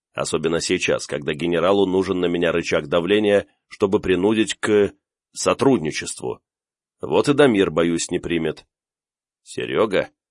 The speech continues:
ну и мутным же ты типом стал». Майор покачал головой,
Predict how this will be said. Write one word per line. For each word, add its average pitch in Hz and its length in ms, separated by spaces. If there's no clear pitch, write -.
ну 92 220
и 113 80
мутным 123 400
же 117 140
ты 117 160
типом 98 420
стал». 65 420
Майор 76 340
покачал 92 460
головой, 71 640